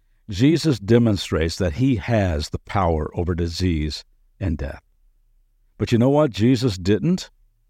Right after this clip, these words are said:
and he doesn't heal everybody. And as much as I trust his power, I've come to trust his heart even more. Because there are miracles I have prayed for, for other people,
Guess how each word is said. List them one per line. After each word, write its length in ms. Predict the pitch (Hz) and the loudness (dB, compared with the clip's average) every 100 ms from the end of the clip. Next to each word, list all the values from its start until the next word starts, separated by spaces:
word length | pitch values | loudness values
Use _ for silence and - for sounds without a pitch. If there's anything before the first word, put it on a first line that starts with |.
| _ - | _ -4
and 120 | 107 | 0
he 60 | 120 | 2
doesn't 500 | 107 123 107 95 - | 4 2 4 -2 -2
heal 280 | 87 104 - | 0 0 2
everybody. 680 | 123 123 85 67 64 71 _ _ _ _ _ _ _ _ _ _ _ | 0 0 -2 -2 -10 -16 _ _ _ _ _ _ _ _ _ _ _
And 460 | - 127 120 104 131 | 0 2 4 2 0
as 240 | 135 107 | 0 0
much 240 | 101 110 - | 2 2 0
as 100 | 107 | 0
I 120 | 104 | -2
trust 380 | - 113 107 - | -2 0 0 -2
his 140 | 92 | -6
power, 520 | - - 90 131 156 - | -4 -2 2 2 0 -2
I've 220 | 110 120 | -4 -2
come 200 | 117 110 | 0 0
to 80 | 95 | 0
trust 380 | - 104 85 - | 0 -2 0 -4
his 140 | 90 | -6
heart 340 | - 95 76 - | -4 -2 -2 -2
even 300 | 78 76 71 | -2 0 0
more. 320 | 69 64 - _ _ _ _ _ _ _ _ - | -2 -6 -12 _ _ _ _ _ _ _ _ -4
Because 380 | 123 143 160 | 0 2 2
there 180 | 139 190 | 2 2
are 200 | 143 143 | 4 2
miracles 560 | 104 110 127 113 120 113 | 2 2 2 0 -4 -2
I 160 | 95 | -4
have 120 | 101 - | -6 -4
prayed 300 | - 104 - | 0 0 0
for, 480 | 110 104 113 110 _ _ _ | -2 0 -2 -6 _ _ _
for 180 | - 82 | -2 0
other 160 | 95 92 | 2 2
people, 540 | 110 107 143 139 143 | 2 2 0 -2 -4